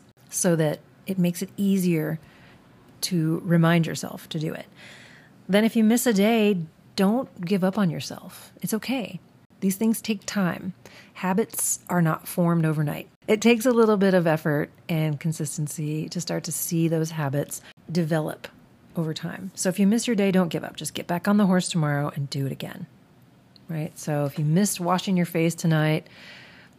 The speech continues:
that's okay. Tomorrow is a new day. Get back on your routine.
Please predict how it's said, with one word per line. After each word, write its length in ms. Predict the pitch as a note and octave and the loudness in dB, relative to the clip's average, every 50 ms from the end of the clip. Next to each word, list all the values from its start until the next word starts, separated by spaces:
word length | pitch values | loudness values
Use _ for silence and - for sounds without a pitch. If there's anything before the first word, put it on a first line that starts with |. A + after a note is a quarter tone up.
| _ _ - - _ _ _ _ _ _ | _ _ -20 -20 _ _ _ _ _ _
that's 160 | - E3 D3 - | -4 -2 -2 -2
okay. 360 | G3 - A#3 A3+ F3+ - - - _ _ _ _ _ _ - _ - - | 0 0 0 0 0 -2 -6 -16 _ _ _ _ _ _ -20 _ -14 -4
Tomorrow 540 | - F3+ F3 E3+ E3 D#3+ E3+ F3 F#3 G3+ | 0 2 2 4 4 4 4 4 4 2
is 200 | - - F#3 D#3+ | 2 0 0 0
a 60 | E3 D#3 | 2 2
new 240 | D#3 D#3 D#3+ E3 | 4 4 4 4
day. 360 | D#3 D#3+ C#3 D3+ - - D#3+ - - _ - _ - - _ _ _ _ _ - - - - - | 2 2 0 -2 -4 -6 -10 -12 -14 _ -20 _ -20 -20 _ _ _ _ _ -20 -20 -20 -20 -14
Get 160 | - E3+ - | -14 -8 -4
back 220 | F3 E3 E3+ - | -4 -4 0 0
on 160 | F#3+ F#3+ F#3 | 2 4 4
your 120 | F#3 F#3 F3+ | 4 4 4
routine. 540 | E3+ E3 D#3+ - F3 D3+ E3+ F3+ F#3 F#3 | 4 2 0 0 -6 -6 -6 -6 -10 -12